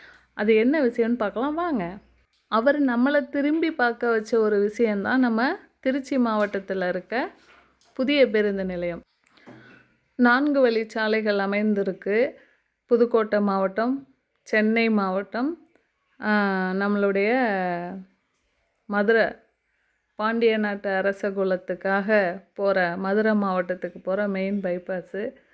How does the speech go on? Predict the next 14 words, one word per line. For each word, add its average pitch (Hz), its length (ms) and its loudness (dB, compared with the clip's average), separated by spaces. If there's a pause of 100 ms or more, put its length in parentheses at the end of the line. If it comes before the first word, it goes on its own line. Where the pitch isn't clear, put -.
(680)
எல்லா 220 560 2
மக்களும் 220 540 -2
வாழ்ற 208 380 0
சென்னை 208 420 -2
பைபாஸு. 196 800 -4 (640)
புதுக்கோட்டை 233 560 0
மாவட்டம் 190 640 -6 (760)
நம்மளுடைய 208 800 0
பாரம்பரிய 190 920 0 (880)
ஊருக்கெல்லாம் 214 640 0
போறதுக்காகவே 208 1080 0
ரொம்ப 202 460 0
அருமையா 240 500 0
பண்ணியிருக்கிறாங்க. 190 840 -6